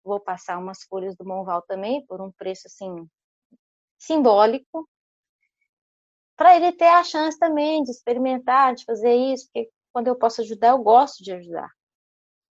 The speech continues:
Eu tenho um, um grupo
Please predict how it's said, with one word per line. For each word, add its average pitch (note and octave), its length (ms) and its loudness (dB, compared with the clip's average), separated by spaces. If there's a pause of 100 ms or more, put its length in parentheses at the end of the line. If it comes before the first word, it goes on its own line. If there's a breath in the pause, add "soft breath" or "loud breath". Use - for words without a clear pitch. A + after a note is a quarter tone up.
(640)
Eu G3+ 140 -2
tenho A#3+ 400 4
um, G#3 580 -2 (840)
um G#3+ 160 -4
grupo C#4+ 520 0